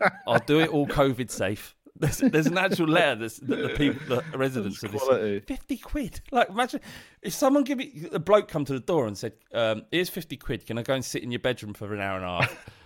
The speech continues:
Speaker 1: I probably wouldn't be up for it. Um,
Speaker 2: No.
Speaker 1: they've also, just another little fu-, sort of, uh, interesting anecdote about that ground is that they have numbers on the gardens.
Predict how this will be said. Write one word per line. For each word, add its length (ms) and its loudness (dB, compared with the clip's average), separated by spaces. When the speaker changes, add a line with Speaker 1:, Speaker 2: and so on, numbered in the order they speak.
Speaker 1:
I 40 4
probably 340 0
wouldn't 300 -4
be 100 2
up 180 2
for 160 -14
it. 140 -14
Um, 360 2
Speaker 2:
No. 180 8
Speaker 1:
they've 180 4
also, 360 2
just 220 -4
another 240 2
little 340 -6
fu-, 580 -16
sort 220 -12
of, 100 -16
uh, 260 -4
interesting 460 -8
anecdote 480 -4
about 380 -8
that 300 -4
ground 520 -6
is 220 -8
that 220 -10
they 140 -4
have 280 -2
numbers 680 -4
on 220 -6
the 80 -8
gardens. 680 0